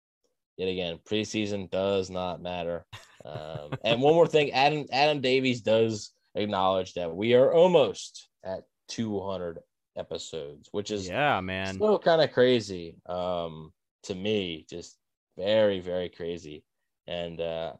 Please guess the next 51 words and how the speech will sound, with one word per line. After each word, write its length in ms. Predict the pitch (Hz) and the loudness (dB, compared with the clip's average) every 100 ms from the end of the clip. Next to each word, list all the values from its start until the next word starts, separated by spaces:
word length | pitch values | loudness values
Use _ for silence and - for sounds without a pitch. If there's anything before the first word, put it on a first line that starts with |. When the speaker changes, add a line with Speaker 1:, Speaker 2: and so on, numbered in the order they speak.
| - | -16
Speaker 1:
like 260 | 95 101 | -6 -4
I 60 | 98 | -4
said, 280 | - 82 - | -6 -8 -2
so 140 | 143 | -2
can't, 260 | 135 135 107 | 2 0 2
I 100 | 113 | -2
think 160 | 180 175 | 4 4
I 60 | |
said 200 | 139 143 | 4 4
that 80 | 131 | 4
last 300 | 120 120 113 | 4 2 2
episode. 260 | 120 101 82 | -2 -4 -8
I 60 | 87 | -2
can't 220 | 131 120 | 0 0
believe 400 | 98 98 98 82 | -2 -6 -6 -8
that, 180 | 76 76 | -12 -10
like, 200 | 78 - _ _ _ - | -12 -14 _ _ _ -2
almost 360 | 120 117 107 | 2 2 -2
at 140 | 82 - | -6 -10
two 260 | - 131 113 | 0 0 0
hundred 340 | 101 104 87 | -2 -2 -4
of 60 | 78 | -8
these 200 | 73 - | -12 -16
things. 240 | 57 64 | -18 -16
Like, 180 | 71 71 | -14 -6
what 380 | 92 123 110 80 | 2 4 2 -4
in 140 | 80 | -14
the 100 | 71 | -8
world 340 | 90 107 98 | 0 2 0
is 100 | 82 | -2
going 140 | 90 95 | -6 -4
Speaker 2:
Right. 220 | 87 92 | -4 -4
Speaker 1:
on? 140 | 87 82 _ _ _ _ | -6 -10 _ _ _ _
Speaker 2:
Right. 240 | 82 92 92 | -8 -4 -2
Speaker 1:
Um, 400 | 90 85 80 78 _ - | -2 -6 -10 -18 _ -6
but, 100 | 92 | -2
Speaker 2:
There 180 | 139 185 | 0 0
Speaker 1:
uh, 80 | 170 | 0
Speaker 2:
was 80 | |
Speaker 1:
thank 200 | 113 107 | 0 -2
you, 320 | 113 113 107 95 | -4 -8 -12 -6
thank 200 | 110 117 | -4 -2
you 100 | 123 | 2
to 40 | 113 | 4
everybody 460 | 120 120 117 123 | 4 4 4 4
who's 200 | 123 110 101 _ - | 2 0 -6 _ -6
enjoyed 320 | 123 117 131 139 | -2 4 6 6
the 60 | |
ride. 400 | 147 180 240 120 104 85 | 6 4 4 0 -4 -10
Um, 520 | 90 98 95 95 92 | -4 -2 -2 -2 -4
and, 140 | 92 | -6